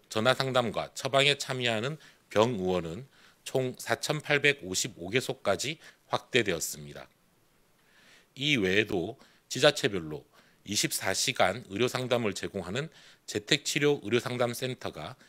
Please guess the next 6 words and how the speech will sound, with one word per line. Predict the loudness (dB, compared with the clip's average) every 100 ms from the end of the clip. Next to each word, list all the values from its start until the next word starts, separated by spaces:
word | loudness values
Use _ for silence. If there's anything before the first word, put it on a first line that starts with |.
| _ _
약 | -2 -2 -4 -14
이백 | -4 -4 -2
개소 | -4 -2 -2 -4 -8 _ -2
별도 | -2 0 0 0
운영되고 | -2 -4 -2 -2 -4
있습니다. | -10 -12 -12 -16 -18